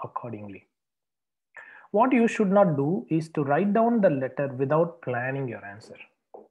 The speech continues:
without identifying the structure, without identifying the relevance of the case notes in regards to the situation and addressee. Another issue is that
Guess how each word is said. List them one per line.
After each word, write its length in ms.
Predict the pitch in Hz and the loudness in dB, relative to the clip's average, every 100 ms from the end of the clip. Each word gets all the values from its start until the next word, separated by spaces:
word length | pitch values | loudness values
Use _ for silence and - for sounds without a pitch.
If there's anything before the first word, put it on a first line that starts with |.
| _ | _
without 340 | 139 143 147 - | -4 -2 -2 -2
identifying 640 | 135 160 208 220 180 165 156 | -2 0 0 0 -2 -2 -2
the 80 | |
structure, 500 | 131 - - - 123 - _ _ _ - - | -4 -8 -14 -12 -16 -16 _ _ _ -20 -6
without 320 | 151 156 160 - | 2 4 2 2
identifying 840 | 156 180 226 214 - 143 143 143 151 - | 2 2 2 0 0 -2 -2 -6 -10 -6
the 100 | 131 | -4
relevance 480 | 135 160 208 233 208 | 0 2 4 2 0
of 140 | 151 | -2
the 60 | 139 | -4
case 340 | - 131 131 | -6 -6 -6
notes 260 | 127 127 - | -8 -8 -8
in 140 | 131 | -8
regards 440 | 123 123 139 139 - | -6 -4 -4 -6 -8
to 100 | 127 | -8
the 100 | 120 | -6
situation 580 | 147 143 170 175 214 208 | -8 -4 -4 -2 -4 -6
and 140 | 127 | -10
addressee. 420 | 110 107 110 - 104 _ _ _ _ _ _ _ _ - - _ _ _ _ _ _ _ _ _ _ _ - | -10 -12 -16 -16 -20 _ _ _ _ _ _ _ _ -20 -20 _ _ _ _ _ _ _ _ _ _ _ -10
Another 400 | 135 143 220 277 | -2 2 4 4
issue 300 | 254 196 196 | 2 0 2
is 100 | 165 | 2
that 320 | 143 139 139 | 2 2 2